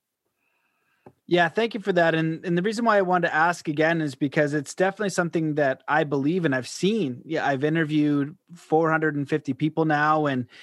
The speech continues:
many people on, on the other side. And, and when I say the other side, very often it's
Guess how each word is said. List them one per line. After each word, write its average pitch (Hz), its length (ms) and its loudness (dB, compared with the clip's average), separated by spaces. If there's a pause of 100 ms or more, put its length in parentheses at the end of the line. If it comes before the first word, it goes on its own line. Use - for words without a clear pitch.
(160)
many 185 440 0
people 180 420 -2
on, 147 380 0
on 151 180 0
the 147 240 -2
other 170 300 0
side. 135 500 0
And, 117 240 -6
and 127 140 -8
when 135 100 -2
I 147 60 0
say 170 180 -2
the 156 140 2
other 143 160 0
side, 139 280 0
very 147 260 0
often 139 360 0
it's 131 260 -8